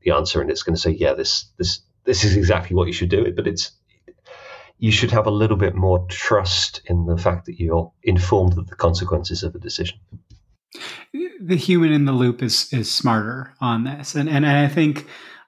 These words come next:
Speaker 2: um, that is, like, I, I, data-driven decision, that phrase,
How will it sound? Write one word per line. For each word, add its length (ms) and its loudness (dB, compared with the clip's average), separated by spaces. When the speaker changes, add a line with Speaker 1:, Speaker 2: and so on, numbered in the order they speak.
Speaker 2:
um, 680 2
that 420 2
is, 480 2
like, 280 2
I, 200 0
I, 220 -2
data-driven 720 0
decision, 760 2
that 240 -2
phrase, 880 0